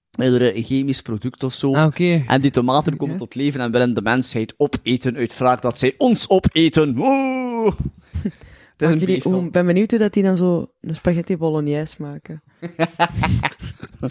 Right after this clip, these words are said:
Speaker 3: Lijkt me wel interessant.
Speaker 1: <laughs> Zo heeft ik de darmen hier.
Speaker 3: <laughs> Oh.
Speaker 1: Ik vond dat wel lekker leuk, ja.
Speaker 3: Over bizarre films. Heb je ooit Meet the Applegates gezien?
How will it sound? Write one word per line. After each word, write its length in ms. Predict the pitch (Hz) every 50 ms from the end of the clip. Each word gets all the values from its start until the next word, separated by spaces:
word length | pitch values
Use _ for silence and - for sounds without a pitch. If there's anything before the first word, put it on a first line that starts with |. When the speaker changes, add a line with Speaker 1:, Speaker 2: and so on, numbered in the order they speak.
| - - - -
Speaker 3:
Lijkt 400 | - 165 214 233 269 294 - -
me 80 | 269 285
wel 100 | 277 277
interessant. 840 | 269 269 254 247 247 233 233 - - 170 165 170 175 170 - -
Speaker 1:
<laughs> 40 | _
Zo 420 | - 160 143 127 127 131 131 123 107
heeft 400 | 113 123 127 117 - - - 120
ik 220 | - 143 139 131 123
de 100 | - -
darmen 600 | 180 185 180 170 - 175 175 180 180 180 180 160 -
hier. 500 | 156 175 175 170 175 170 190 185 170 -
Speaker 3:
<laughs> 200 | 254 220 180 - - 220 214 - - 180 233 - - 160 160 _ _ _ _ _ _ _ - - - _ - - - _ - - - - - - - - - - - _ _ _ _ _
Oh. 100 | - 170 156 147 143 139 - _
Speaker 1:
Ik 340 | _ _ _ _ _ _ _
vond 100 | - -
dat 100 | 196 180
wel 60 | 165
lekker 220 | 156 156 - 151 135
leuk, 260 | 131 127 131 143 - -
ja. 80 | 123
Speaker 3:
Over 240 | 117 190 190 196 180
bizarre 400 | 143 165 156 127 160 160 156 160
films. 340 | 156 - - 175 175 170 196
Heb 140 | - - -
je 160 | - 175 160
ooit 300 | - 165 180 185 180 - -
Meet 400 | 160 165 170 175 190 180 - - 151
the 120 | 156 -
Applegates 720 | - 175 175 - 208 208 190 165 190 196 202 196 - - -
gezien? 500 | 208 196 180 190 208 214 220 233 240